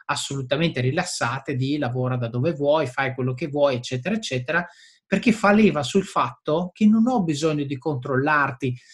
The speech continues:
per essere sicuro che tu faccia bene, che non sono i minuti che tu passi in ufficio che renderanno la qualità del prodotto migliore,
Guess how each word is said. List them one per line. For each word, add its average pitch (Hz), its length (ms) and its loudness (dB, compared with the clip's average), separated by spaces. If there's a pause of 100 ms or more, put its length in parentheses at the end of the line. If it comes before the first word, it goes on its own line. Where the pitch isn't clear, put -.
(200)
per 175 120 2
essere 175 300 0
sicuro 165 400 0
che 131 140 -4
tu 156 120 -6
faccia 143 380 -2
bene, 139 480 0 (180)
che 240 120 0
non 226 160 6
sono 233 360 4
i 185 80 6
minuti 180 600 4
che - 180 -4
tu 180 160 2
passi 165 300 -2
in 156 80 -2
ufficio 151 460 -2
che 151 100 0
renderanno 151 480 0
la 147 140 -2
qualità 147 340 2
del 143 140 0
prodotto 151 500 -4
migliore, 151 720 0